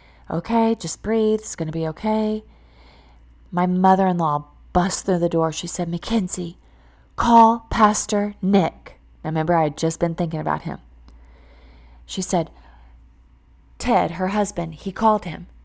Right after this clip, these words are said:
And he said, "Call him now. He's waiting for your phone call." I was like, I don't know what to say to Pastor Nick.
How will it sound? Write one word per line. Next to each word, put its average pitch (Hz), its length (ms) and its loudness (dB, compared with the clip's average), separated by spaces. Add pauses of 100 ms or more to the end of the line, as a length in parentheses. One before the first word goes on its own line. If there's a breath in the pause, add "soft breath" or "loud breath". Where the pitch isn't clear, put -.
(720 soft breath)
And 180 160 -4
he 190 100 -4
said, 180 340 -6
"Call 190 240 4
him 196 160 -2
now. 156 320 -4 (1160 soft breath)
He's 190 240 -6
waiting 185 300 2
for 190 120 -4
your 175 160 0
phone 160 260 -6
call." - 300 -12 (440)
I 220 40 -10
was 214 100 -8
like, 254 140 -8
I 381 80 -4
don't 247 120 -4
know 165 80 -6
what 151 160 -12
to 143 80 -16
say 156 180 -14
to - 100 -18
Pastor 165 340 -14
Nick. 339 420 -12